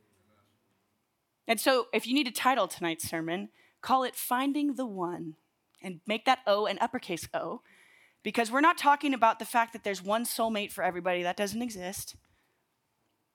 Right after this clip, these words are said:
You, when walking this life with Jesus, whether you get married, whether you stay single your whole life, whether you adopt, like,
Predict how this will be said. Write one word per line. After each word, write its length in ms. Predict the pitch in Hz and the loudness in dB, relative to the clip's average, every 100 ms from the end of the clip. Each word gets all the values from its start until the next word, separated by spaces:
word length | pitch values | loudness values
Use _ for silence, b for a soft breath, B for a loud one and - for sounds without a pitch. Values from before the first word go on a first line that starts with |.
| _ | _
You, 680 | 196 262 320 339 349 330 320 _ _ _ _ _ - | 0 4 6 4 4 0 -8 _ _ _ _ _ -20
when 400 | - 208 254 254 _ - | -2 2 4 2 _ -12
walking 680 | 190 240 269 302 330 311 269 | 0 4 4 4 2 4 4
this 220 | 277 - | 2 4
life 260 | 269 269 | 4 4
with 100 | 262 | -4
Jesus, 360 | - 254 240 220 | -4 -4 -2 -2
whether 180 | 233 247 | 0 0
you 200 | 226 240 | 0 2
get 180 | 214 214 | 0 0
married, 440 | 240 269 285 262 | -2 0 0 0
whether 200 | 240 233 | -2 -4
you 160 | 196 202 | -6 -6
stay 260 | - 240 | -2 -4
single 400 | 226 - 269 269 | -2 -2 -2 -2
your 180 | 247 240 | -4 -4
whole 180 | 240 254 | -2 2
life, 200 | 254 247 | 2 2
whether 160 | 233 | -2
you 180 | 240 247 | 0 -2
adopt, 420 | 220 214 214 254 | 0 4 4 2
like, 200 | 247 - | -2 -4